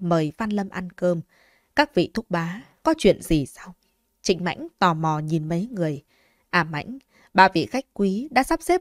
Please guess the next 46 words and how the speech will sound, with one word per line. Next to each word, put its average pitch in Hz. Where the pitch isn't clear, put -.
ổn 165
thỏa 143
hết 247
chưa?" 196
Một 202
lão 202
già 170
hỏi. 139
"Ba 180
vị 165
ân 185
nhân 180
đang 180
ăn 175
uống 175
tại 180
yến 180
tiệc, 160
ta 254
đang 240
nghĩ 254
sắp 339
xếp 339
cho 262
đám 226
người 165
A -
Lan 208
biểu 165
diễn 190
một 185
vài 143
điệu 147
múa 165
cho 277
ba 240
vị 165
ân 190
nhân 185
xem." 175
Trịnh 190
Mãnh 196
vừa 180
cười 156
vừa 151
nói. 147